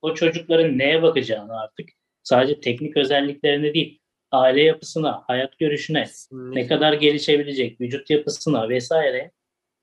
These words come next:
Speaker 1: bütün detaylarına hakim oluyor ki ona göre öngörü yapabilsin geleceğe dair. Yani sadece önüne açtığı maçı izleyip, on maçı izleyip bir raporlama değil scouting,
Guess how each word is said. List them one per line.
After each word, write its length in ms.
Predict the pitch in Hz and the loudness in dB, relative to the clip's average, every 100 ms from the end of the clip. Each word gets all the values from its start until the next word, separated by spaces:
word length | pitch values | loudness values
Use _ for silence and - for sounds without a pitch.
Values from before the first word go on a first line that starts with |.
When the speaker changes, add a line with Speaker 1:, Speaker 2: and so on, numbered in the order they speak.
| - | -6
Speaker 1:
bütün 300 | 127 208 190 | -2 2 4
detaylarına 600 | 151 143 131 127 123 117 | 4 4 2 2 2 0
hakim 320 | 117 117 139 | -2 -4 -4
oluyor 340 | 135 165 220 - _ _ | -2 -2 -2 -6 _ _
ki 340 | 220 226 - _ | 0 0 -4 _
ona 260 | 156 175 | -2 0
göre 420 | 170 143 120 123 - | 2 2 0 -2 -4
öngörü 460 | 131 127 120 120 117 | -8 -6 -6 -4 -4
yapabilsin 640 | 107 110 107 104 - 117 | -6 -8 -8 -10 -4 -2
geleceğe 520 | 110 104 101 104 104 | -2 -4 -4 -2 -2
dair. 260 | 104 101 104 | -2 -4 0
Yani 260 | 120 131 131 | 0 0 0
sadece 540 | 165 165 160 156 165 | 2 2 4 2 0
önüne 300 | 139 143 160 | -6 -8 -4
açtığı 440 | 156 151 - 156 147 | -2 -4 -6 -8 -6
maçı 280 | 131 - 110 | -6 -4 -4
izleyip, 440 | 104 139 143 - | -4 -4 -4 -4
on 200 | 123 123 | -8 -4
maçı 260 | 143 139 143 | -6 -4 -4
izleyip 340 | 127 135 135 143 | -4 -8 -4 -2
bir 200 | 139 - _ _ _ - | -2 -4 _ _ _ 0
raporlama 800 | 120 120 - 139 139 151 151 - _ _ _ _ | 0 4 4 6 4 4 0 -6 _ _ _ _
değil 300 | 120 127 143 151 | 0 2 2 -2
scouting, 640 | - 156 143 143 165 | -4 2 2 2 -6